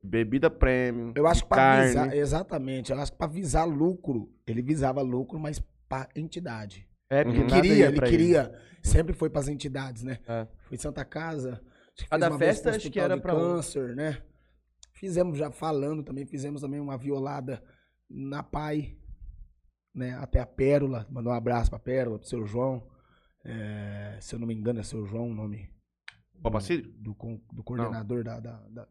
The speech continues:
Speaker 2: da PAI, é
Speaker 1: Não,
Speaker 2: isso,
Speaker 1: o
Speaker 2: né?
Speaker 1: Papa Sírio é do Lars Velho.
Speaker 3: Lars Velho.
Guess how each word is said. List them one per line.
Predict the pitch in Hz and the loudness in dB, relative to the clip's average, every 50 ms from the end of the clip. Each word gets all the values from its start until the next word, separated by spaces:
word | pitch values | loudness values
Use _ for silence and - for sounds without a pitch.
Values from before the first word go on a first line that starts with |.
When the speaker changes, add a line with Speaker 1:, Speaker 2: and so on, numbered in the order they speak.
| _ | _
Speaker 2:
da | 123 123 123 | -18 -18 -16
PAI, | - - - 135 135 135 | -12 -10 -10 -8 -8 -6
é | 127 | -4
Speaker 1:
Não, | 123 123 | -2 -2
Speaker 2:
isso, | 123 113 113 | 0 0 -2
Speaker 1:
o | 104 | -2
Speaker 2:
né? | - | -2
Speaker 1:
Papa | 113 110 117 113 | -4 -4 -4 -4
Sírio | 110 117 120 117 120 | -4 -4 -4 -2 -2
é | 110 | -2
do | 113 113 110 110 104 98 95 | 0 0 0 0 -2 -2 -2
Lars | 95 107 113 110 107 | -2 -2 -2 -2 -2
Velho. | 104 87 82 78 - | -6 -8 -10 -12 -16
Speaker 3:
Lars | - - 107 107 | -16 -16 -14 -10
Velho. | 117 120 113 107 101 101 | -8 -8 -6 -6 -8 -10